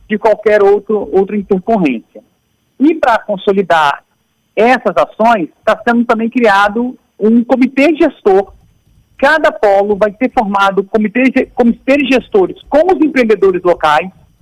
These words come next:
que terão um canal direto com a prefeitura pra poder agilizar as demandas, eh, dando maior celeridade no tempo de resposta do poder público das questões que são importantes e inerentes ali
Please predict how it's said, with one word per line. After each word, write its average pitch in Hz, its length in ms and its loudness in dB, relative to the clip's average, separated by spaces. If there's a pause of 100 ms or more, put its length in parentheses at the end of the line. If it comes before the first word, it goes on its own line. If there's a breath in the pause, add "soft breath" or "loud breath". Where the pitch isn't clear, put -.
(380)
que 254 80 -2
terão 269 260 2
um 311 60 2
canal 277 360 0
direto 240 500 0
com 294 100 0
a 269 60 0
prefeitura 196 680 0 (540)
pra 262 180 0
poder 214 500 0
agilizar 254 1000 0
as 214 200 -2
demandas, 208 600 2 (680)
eh, 156 100 0
dando 247 300 0
maior 262 260 0 (100)
celeridade 214 920 0
no 208 240 -2
tempo 247 320 -2
de 233 80 0
resposta 208 580 0
do 226 100 0
poder 220 280 0
público 214 580 -6 (400)
das 202 220 0
questões 220 400 -4
que 226 180 -8
são 214 100 0
importantes 214 720 -2
e 220 60 -6
inerentes 196 560 -2
ali 175 400 -4